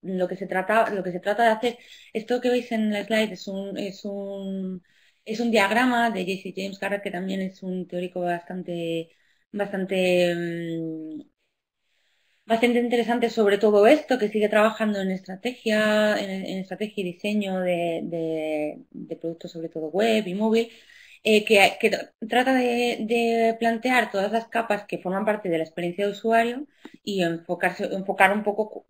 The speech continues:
dónde estaría esa tarea específica de la arquitectura de información. Em, mm, creo que, que, que todo esto, eh, donde más senti-, donde más sentido tiene que la arquitectura esté dentro de ese proceso de trabajo,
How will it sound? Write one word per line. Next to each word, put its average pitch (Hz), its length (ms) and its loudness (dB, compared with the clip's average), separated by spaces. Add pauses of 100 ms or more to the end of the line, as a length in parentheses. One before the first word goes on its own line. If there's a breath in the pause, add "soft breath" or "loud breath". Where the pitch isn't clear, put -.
dónde 190 500 0
estaría 208 480 2
esa 214 160 0
tarea 196 380 2
específica 202 500 -4
de 202 80 4
la 185 60 4
arquitectura 175 400 -6
de 185 60 -2
información. 165 600 -6 (560 soft breath)
Em, 190 800 4 (720)
mm, 196 380 -6 (320)
creo 262 180 0
que, - 180 -2 (160)
que, - 220 0
que 190 240 -2
todo 214 200 0
esto, 240 220 -4 (280)
eh, 180 340 2
donde 190 180 -2
más 202 160 -2
senti-, 226 420 -4
donde 190 240 -6
más 208 280 -4
sentido 226 400 -2
tiene 226 160 -4
que 202 80 -8
la 175 60 -2
arquitectura 180 400 -8
esté 214 140 -4
dentro 208 220 -2
de 214 60 -4
ese 214 140 -6
proceso 220 500 -4
de 196 100 -6
trabajo, 214 520 -4